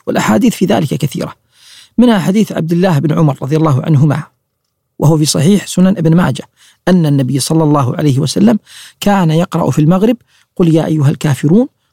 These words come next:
وقل: "هو الله أحد". وعند مسلم من حديث جابر بن عبد الله رضي الله عنهما أن النبي صلى الله عليه وسلم كان إذا طاف بالبيت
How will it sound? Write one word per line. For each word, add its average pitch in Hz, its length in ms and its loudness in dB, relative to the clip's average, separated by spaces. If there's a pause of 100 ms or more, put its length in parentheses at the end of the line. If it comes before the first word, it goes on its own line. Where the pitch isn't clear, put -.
(100)
وقل: 175 220 0
"هو 127 180 -4
الله 139 320 -4
أحد". - 180 -14 (840)
وعند 190 240 2
مسلم 196 340 2
من 175 120 2
حديث 170 260 2
جابر 160 380 0
بن 131 160 -8
عبد 151 200 -4
الله 165 260 0 (480)
رضي 135 180 2
الله 165 260 2
عنهما 185 320 4 (120)
أن 147 200 2
النبي 147 380 2
صلى 156 240 0
الله 147 300 0
عليه 151 280 0
وسلم 185 400 0 (320)
كان 190 260 0
إذا 143 280 0
طاف 170 240 -2
بالبيت 151 480 -2